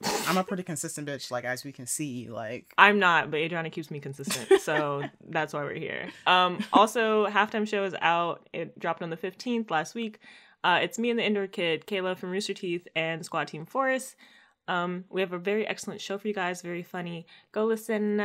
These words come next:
Speaker 2: um, and it's, like, an hour and a half. Like, that's kind of like a, it's kind of like a Patreon episode. Like, you get two shows from us. We're being consistent every week and then one every month. You know, on the off chance we drop
Speaker 1: True.
Speaker 2: something on Patreon, we're giving you guys a lot of stuff. It's just not on, solely on Patreon, but, like, we're for the people, right? Socialism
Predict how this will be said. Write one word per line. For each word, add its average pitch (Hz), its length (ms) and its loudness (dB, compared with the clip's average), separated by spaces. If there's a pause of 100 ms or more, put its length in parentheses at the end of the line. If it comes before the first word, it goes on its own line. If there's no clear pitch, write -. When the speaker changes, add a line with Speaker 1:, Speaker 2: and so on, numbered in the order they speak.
(160)
Speaker 2:
um, 175 500 -4
and 185 100 -4
it's, 185 100 -10
like, 214 140 -6
an - 140 -12
hour 190 200 -6
and 196 80 -4
a 190 60 -4
half. 170 360 -4
Like, 147 280 -4
that's 180 180 -6
kind 185 240 -4
of 247 60 -6
like 294 140 -4
a, - 40 -6 (120)
it's 233 140 2
kind 311 260 4
of 349 80 -2
like 330 120 0
a 320 40 -6
Patreon 233 500 0
episode. 139 360 -8
Like, 151 200 -2 (220)
you 208 80 0
get 208 140 0
two 254 220 -2
shows 214 340 2
from 190 140 -4
us. 156 480 -4 (400)
We're 180 160 -2
being 190 360 0
consistent 214 720 -4
every 202 280 -2
week 156 340 -4
and 156 100 -8
then 156 180 -6
one 147 240 -4
every 190 220 -4
month. 139 460 -6 (320)
You 202 100 2
know, 160 380 -2 (760)
on 185 140 2
the 180 60 0
off 170 280 4
chance 202 220 0
we 220 60 0
drop 190 180 2
Speaker 1:
True. 165 100 2
Speaker 2:
something 202 260 2
on 208 120 2
Patreon, 180 520 -4
we're 247 80 -4
giving 330 200 0
you 381 80 2
guys 339 160 2
a 277 60 -4
lot 185 200 2
of 165 80 -6
stuff. - 360 -6
It's 208 120 -2
just 254 160 -6
not 220 180 4
on, 190 320 0
solely 202 360 4
on 185 120 -2
Patreon, 147 480 -2
but, 190 200 0
like, 196 240 0
we're 196 100 -4
for 214 160 -6
the 196 80 -6
people, 202 300 -6
right? 151 260 -4
Socialism 139 640 -10